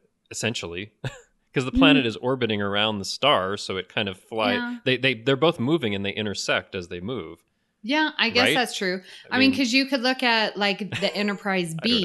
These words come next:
Speaker 1: know.
Speaker 2: and how Kirk was taken, the, the nex-, the s-,
Speaker 1: Yeah, it
Speaker 2: Nexus
Speaker 1: sucked him
Speaker 2: came
Speaker 1: out. So why couldn't,
Speaker 2: Yeah.
Speaker 1: like, Soren be sucked out into space into the
Speaker 2: Yeah, so why
Speaker 1: Nexus?
Speaker 2: couldn't he just be sitting on a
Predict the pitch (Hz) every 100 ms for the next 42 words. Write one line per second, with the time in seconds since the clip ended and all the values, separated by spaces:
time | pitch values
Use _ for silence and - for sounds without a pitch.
0 | 165 - 160 175 165 160 233 254 180 156
1 | - 151 156 156 147 151 - - _ _
2 | 180 180 180 180 - - 165 160 165 160
3 | 160 - - _ - 202 208 220 165 -
4 | - 175 190 180 156 90 - - - -
5 | 131 135 - 160 131 214 113 110 104 -
6 | - - 139 127 107 101 - 117 - 113
7 | 110 110 107 - 139 120 - - 220 185
8 | - 220 240 254 285 233 233 202 214 208
9 | 214 202 196 - 196 196 185 175 170 165